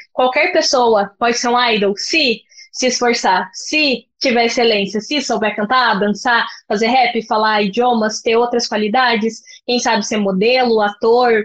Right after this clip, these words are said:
entertainer, de, de alguma maneira, você atrai outras, ah, pessoas, um público cada vez mais jovem,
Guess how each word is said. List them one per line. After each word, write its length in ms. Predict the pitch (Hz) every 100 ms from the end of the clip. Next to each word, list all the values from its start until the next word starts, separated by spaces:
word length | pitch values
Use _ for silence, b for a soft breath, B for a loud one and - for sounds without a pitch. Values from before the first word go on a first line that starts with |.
| B B B B - _ 254
entertainer, 880 | 247 220 - 254 294 220 185 196 _ 185
de, 400 | 180 202 208 190
de 80 |
alguma 260 | 214 202 208
maneira, 500 | 202 220 277 254 208 - _
você 280 | 220 247 262
atrai 680 | 277 285 - 269 240 247 - B B - 247
outras, 800 | 320 403 415 392 381 - - -
ah, 200 | 240 247
pessoas, 600 | 254 254 240 285 302 254
um 80 | 247
público 380 | 262 262 269
cada 260 | 262 285 294
vez 180 | 277 285
mais 220 | 277 330
jovem, 460 | 247 254 269 285